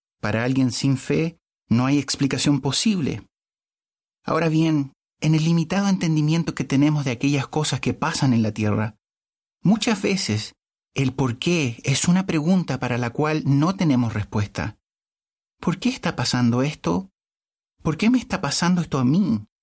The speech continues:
¿Qué es lo que tengo que aprender? Es ahí en donde las palabras que nuestro Salvador expresó al profeta José Smith en la cárcel de Liberty, en Missouri, son completamente aplicables a cada uno de nosotros.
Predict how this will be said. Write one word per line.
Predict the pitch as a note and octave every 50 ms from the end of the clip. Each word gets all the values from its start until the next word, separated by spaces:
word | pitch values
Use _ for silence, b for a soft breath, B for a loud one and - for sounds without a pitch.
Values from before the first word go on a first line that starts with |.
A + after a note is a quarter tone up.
| _ _ _ _ _ _ _ _ _ _ _ _
¿Qué | - - F#3+ F3+ F#3+ - F3+ G#3 G3+
es | F#3 - - - -
lo | B2+ C3
que | C3 C3
tengo | B2 - C#3+ C#3 C#3 B2+
que | B2 C3
aprender? | A#2+ - B2+ A#2+ A#2+ B2 C3+ D3+ F3 - - _ _ _ _ _ _ _ _ _ _ _ _ _ _ _ _
Es | - A2 A2+ - -
ahí | A2+ A#2 B2 C#3 D3+ D#3 E3+ F#3+ F#3+ - -
en | C3+ C3 C3+
donde | C3 C#3 C3+ C#3 C3 C3+
las | B2 B2+ B2
palabras | - C#3+ C3 C3 C3+ C3 B2+ B2+ A#2+
que | - - B2
nuestro | B2+ B2+ B2+ - - C3
Salvador | - - B2 B2+ B2+ B2+ B2+ B2 A#2 A#2 A2+ _ _ _ _ _ _ _ _ -
expresó | - - - - - D3+ D3+ - E3
al | E3+ E3
profeta | - D#3+ - F3 - - D#3+
José | - D#3 D3 - E3 D#3
Smith | - - D#3+ E3 D#3 C3+ - -
en | - C3+ C3+ C#3
la | C3+ C3
cárcel | - D3+ D3+ - - D3+ C#3+
de | C#3 C3
Liberty, | C#3 D#3 F3+ E3 C#3+ A#2+ - - A2+ -
en | - A#2+ C3
Missouri, | C3 B2+ B2+ - - F3+ F3+ D3 A#2 G#2+ G#2+ - _ _ _ _ _ _ _ -
son | - F#3 F#3
completamente | F#3+ G3 F#3+ - G3 G3 G3 F#3 F3+ F3+ F3+ - F3
aplicables | - D#3 C#3+ D3 E3+ F3+ F#3 D3+ B2 A#2 -
a | - B2+
cada | - C3+ B2 A#2+ A#2
uno | B2 B2 A#2 A#2
de | B2
nosotros. | A#2 G#2+ - - A2+ G#2 - - G2 G2 - -